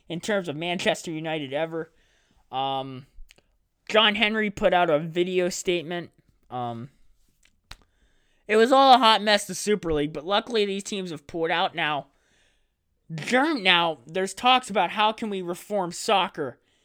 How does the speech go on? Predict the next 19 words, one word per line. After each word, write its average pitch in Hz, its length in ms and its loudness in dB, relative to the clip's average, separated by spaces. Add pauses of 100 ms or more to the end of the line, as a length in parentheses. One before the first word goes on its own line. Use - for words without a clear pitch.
(260)
in 175 220 -8
Europe, 170 360 -2
and 151 80 -8
especially 196 540 -4
in 160 60 -8
England. 147 320 -10
Now, 160 320 -4 (520)
I 175 140 0
think 247 340 -4
Boris 240 440 2
Johnson's 214 600 -4
looking 180 420 -4
at, 143 280 -2 (260)
in 190 220 -4
Germany, 175 800 -4 (960)
the 180 140 -2
German 196 460 -2
soccer 196 460 2
teams, 147 440 -8